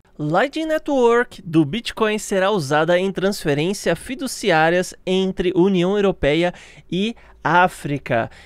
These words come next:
Então, mesmo diante de tantas críticas aí em relação ao Bitcoin e às criptomoedas, falando que nada de bom é oriundo das criptomoedas,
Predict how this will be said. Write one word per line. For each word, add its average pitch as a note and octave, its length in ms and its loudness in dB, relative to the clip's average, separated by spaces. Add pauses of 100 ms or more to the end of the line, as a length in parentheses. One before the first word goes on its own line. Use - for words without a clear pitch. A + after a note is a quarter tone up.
(140)
Então, F#3 840 2
mesmo G#3 480 2
diante F3 280 0
de D#3 160 -2
tantas E3 480 -2
críticas D3+ 720 -6
aí C3+ 500 0
em B2+ 120 -4
relação C#3 520 0
ao C3+ 140 0
Bitcoin C3+ 840 0 (260)
e C#3+ 100 4
às D#3 200 2
criptomoedas, C#3 1200 -2 (200)
falando A3 380 -2
que G#3+ 160 -8
nada A#3+ 540 0
de G3+ 100 -6
bom G3 480 2
é G3 100 4
oriundo F3+ 600 2
das E3 240 0
criptomoedas, D#3 1300 2